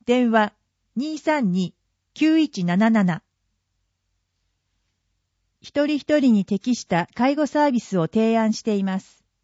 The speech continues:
ケアレジデンス百合ヶ丘居宅介護支援事業所、ケアマネージャー、介護支援専門員、伊藤忠さん。ケアマネージャーとは、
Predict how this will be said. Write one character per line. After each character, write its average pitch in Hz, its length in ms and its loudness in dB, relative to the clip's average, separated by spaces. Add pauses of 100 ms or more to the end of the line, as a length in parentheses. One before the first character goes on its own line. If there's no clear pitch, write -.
(920)
ケ 269 180 0
ア 294 60 2
レ 302 140 2
ジ 277 140 -4
デ 226 140 0
ン 190 80 0
ス - 300 -8
百 233 260 -2
合 - 0 -
ヶ 277 200 0
丘 170 380 -4 (100)
居 208 120 -4
宅 285 260 -6
介 277 220 0
護 269 120 0
支 247 180 -8
援 262 160 0
事 240 140 -2
業 233 180 0
所、 202 300 -6 (440)
ケ 269 160 0
ア 294 60 2
マ 285 140 2
ネ 269 100 2
ー 240 60 2
ジ 196 120 -4
ャ 160 200 -4
ー、 - 20 -20 (360)
介 269 240 -2
護 277 120 0
支 262 180 -8
援 262 160 0
専 240 260 0
門 226 220 0
員、 165 220 -10 (500)
伊 208 80 -6
藤 285 260 0
忠 254 280 -2
さ 151 300 -10
ん。 175 120 -16 (1300)
ケ 269 180 0
ア 302 60 0
マ 294 120 0
ネ 285 100 0
ー 262 40 -2
ジ 233 100 -2
ャ 208 80 2
ー 190 40 -2
と 175 180 -4
は、 160 220 -2